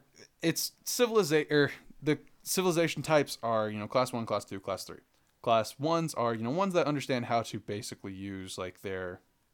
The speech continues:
their environment around them to have energy. Type twos are ones that are able to use the entire planetary resource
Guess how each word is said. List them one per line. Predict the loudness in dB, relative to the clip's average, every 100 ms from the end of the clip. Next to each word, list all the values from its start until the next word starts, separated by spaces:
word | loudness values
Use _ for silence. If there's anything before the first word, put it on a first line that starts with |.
| _ _ -2
their | 2 2
environment | 2 2 0 -2
around | -4 -4
them | -6 -8
to | -8 -8 -10 _ _ _ _ _
have | 2 2 -4 _ _
energy. | -10 -10 -12 -20 _ _ _ _ _ _ _ _
Type | 0 0 -2
twos | -2 -2 0
are | 2
ones | 2 0
that | -2
are | -2
able | -2 -4
to | -6
use | -6 -6 -8
the | -10
entire | -12 -12 -2 2 4 2 -2 -6 _ _ _ _
planetary | -4 -2 -2 -2 -4 -4
resource | -8 -10 -8 -8 -8 -14